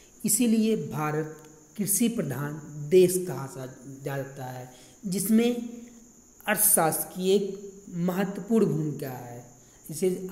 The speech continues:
हर एक subject अलग-अलग होता है, कोई एग्रीकल्चर है, कोई हॉर्टिकल्चर है, कोई वेजिटेबल है, कोई ब्रीडिंग है, कोई एंटोमोलॉजी है, कोई एग्रोनॉमी है। इसी तरह कृषि अर्थशास्त्र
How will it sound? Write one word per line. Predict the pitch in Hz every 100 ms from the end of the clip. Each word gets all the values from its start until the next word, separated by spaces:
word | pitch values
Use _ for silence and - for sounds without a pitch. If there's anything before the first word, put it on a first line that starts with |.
| -
हर | 165
एक | 180 175 - -
subject | 175 151 196 202 - 160
अलग-अलग | 175 165 160 151 139
होता | 151 - 143
है, | 131 139 147
कोई | 151 151 151 151 - -
एग्रीकल्चर | 151 147 147 156 147 - 156 147
है, | 143 143 143 143 - - - -
कोई | 156 147
हॉर्टिकल्चर | 143 139 147 156 143 151 143
है, | 143
कोई | 143 147
वेजिटेबल | 139 143 139 151 143 147 143
है, | 143
कोई | 143 147 147
ब्रीडिंग | 143 135 151 151 160 147
है, | 139 139 147 - - -
कोई | 147 151 147
एंटोमोलॉजी | 151 147 151 147 147 147 151
है, | 147 143
कोई | 147 147 151 147 147 147 147 147
एग्रोनॉमी | 139 151 151 147 147 151
है। | 147 147 165 - - -
इसी | 175
तरह | 214 208 202 208 - - - - - - - - - 185 165 - - -
कृषि | 196 - 233 - 180
अर्थशास्त्र | - - - 131 135 - -